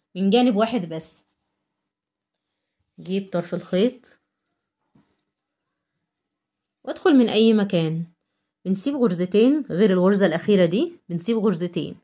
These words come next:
ندخل في الغرزة التالتة هنا كده، نسحب الخيط ونخرجه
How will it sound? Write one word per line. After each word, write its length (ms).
ندخل 240
في 60
الغرزة 300
التالتة 500
هنا 140
كده، 300
نسحب 260
الخيط 260
ونخرجه 580